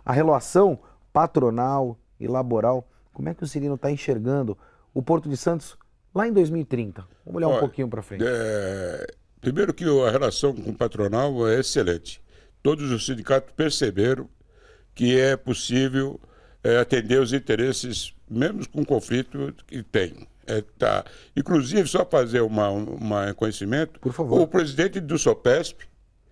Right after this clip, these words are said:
Speaker 2: ele
Speaker 1: O Regis.
Speaker 2: ajudou, é, ele ajudou a reunião com as autoridades p-, para os sindicatos.
Speaker 1: Tá aí.
Speaker 2: O prefeito, o prefeito de Santos, que você falou sobre a questão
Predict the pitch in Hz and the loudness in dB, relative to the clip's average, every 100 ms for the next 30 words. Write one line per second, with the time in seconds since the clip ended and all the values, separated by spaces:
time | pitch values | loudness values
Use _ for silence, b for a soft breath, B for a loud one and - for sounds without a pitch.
0 | b b b b - 139 165 175 139 117 | b b b b 0 2 2 0 0 2
1 | 127 131 151 151 170 107 117 151 123 110 | 2 2 0 2 0 2 4 4 4 4
2 | 135 - 151 160 151 165 101 123 170 - | 2 -2 0 0 0 -2 2 2 4 0
3 | - b b b 139 180 160 135 185 196 | -4 b b b 2 2 2 0 0 2
4 | 160 175 175 165 120 110 143 165 202 - | 2 2 2 0 2 4 4 2 -6 -12
5 | - _ - 101 - - 175 - 180 - | -18 _ -4 -4 0 -2 -2 -4 -6 0
6 | 185 180 - - _ _ _ _ _ b | 0 0 -6 -16 _ _ _ _ _ b
7 | b b - 139 - 160 - 180 196 - | b b -2 0 2 0 2 4 4 4
8 | 135 131 135 135 143 123 113 110 151 175 | 2 2 2 2 2 -2 -4 0 2 0
9 | - - 113 107 113 - 104 107 101 - | -4 -4 -4 -2 -4 0 0 2 0 -2
10 | 110 101 104 107 98 110 104 | -6 -2 -4 -4 -4 -4 -4